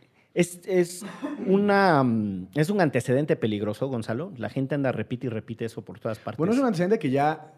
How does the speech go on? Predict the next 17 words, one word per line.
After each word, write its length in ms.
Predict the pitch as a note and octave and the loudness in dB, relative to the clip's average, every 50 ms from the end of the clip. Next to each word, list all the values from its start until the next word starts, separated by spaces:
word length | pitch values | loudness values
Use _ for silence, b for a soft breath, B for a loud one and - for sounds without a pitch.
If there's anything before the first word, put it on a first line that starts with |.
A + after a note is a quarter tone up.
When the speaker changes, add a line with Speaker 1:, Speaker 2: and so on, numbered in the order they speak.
| - | -18
Speaker 2:
que 100 | - A#2 | -12 -6
ya 80 | A2 A2+ | -4 0
había 180 | A#2 B2+ C3 B2+ | 2 2 2 2
sucedido. 600 | - B2 G#2 - G#2+ G#2 C3 D#3+ C3 G2 F2 F#2 - - - | 0 -6 -8 -6 -2 -2 0 0 -2 -4 -6 -10 -16 -16 -14
Recordarán 540 | A2 G2 F#2+ - G#2 G2 G#2+ G#2 A2 A#2 B2+ | -12 -12 -8 -8 -6 -4 -4 -2 -2 -2 -2
ustedes 340 | A2+ - B2+ A#2+ B2 A#2 | -2 0 0 0 0 0
que 80 | - - | -2 -6
en 100 | G#2 G2+ | -8 -6
la, 400 | G2 F#2 E2+ E2+ D#2+ D2+ D2 - - _ _ _ _ _ | -8 -10 -12 -14 -16 -16 -18 -20 -20 _ _ _ _ _
en 100 | A2 G2+ | -10 -10
la 80 | G2+ | -6
constituyente 560 | - A2+ G#2 - G2+ - G#2+ A#2 A#2+ A#2+ A2+ | -6 -8 -6 -6 -6 -4 -2 -2 -2 0 2
de 100 | C#3 B2+ | 2 2
la 120 | A2+ G#2 F#2 | 2 0 -2
Ciudad 180 | - G#2+ A2+ | -2 0 2
de 80 | A#2+ A#2 | 2 2
México, 400 | A#2 A2 G2 A#2 G#2+ - C3 D#3 | 0 0 -2 -4 -2 0 0 0